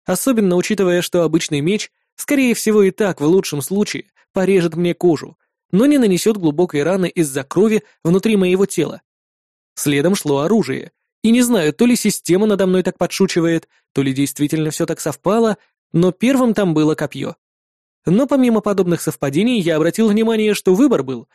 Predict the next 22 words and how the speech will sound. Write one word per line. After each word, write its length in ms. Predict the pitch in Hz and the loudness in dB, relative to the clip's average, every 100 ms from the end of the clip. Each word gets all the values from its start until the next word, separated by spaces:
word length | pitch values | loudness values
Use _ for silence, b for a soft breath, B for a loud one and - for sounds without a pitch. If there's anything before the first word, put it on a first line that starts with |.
| _ | _
действительно 680 | 156 165 156 147 175 190 165 | -2 -2 0 -2 0 0 0
внушительным. 680 | 160 180 - 160 - - - _ _ _ _ _ _ | -2 -4 -4 -6 -8 -16 -20 _ _ _ _ _ _
Мечи 320 | 170 208 - 302 | 0 0 2 2
нескольких 480 | 285 - 233 214 | 2 0 0 0
типов, 400 | - 175 190 - _ _ - | 0 -2 -2 -6 _ _ -2
кинжалы, 560 | 285 262 160 165 180 | 2 2 2 0 0
топоры, 460 | 196 285 240 151 160 | 0 0 0 2 2
булаваны, 540 | 220 208 131 165 233 | 2 2 0 0 0
гената. 480 | 226 156 139 165 233 - _ _ _ | 0 -2 -2 -2 -4 -6 _ _ _
Короче, 360 | - 160 247 254 | -2 0 2 2
было 280 | 226 320 185 | 4 4 4
где 160 | 151 | 0
разгуляться. 680 | 156 151 233 233 - - - _ _ _ _ _ - | -2 0 2 0 -4 -14 -16 _ _ _ _ _ -2
И 100 | 208 | -2
что 260 | - - 277 | 0 2 4
же 100 | 247 | 4
я 140 | 226 | 4
мог 200 | 226 - | 2 2
выбрать 340 | 202 233 208 | 2 4 2
из 100 | 180 | 0
всего 320 | - 190 175 170 | -2 0 2 2
этого? 380 | 139 - - | 0 -6 -16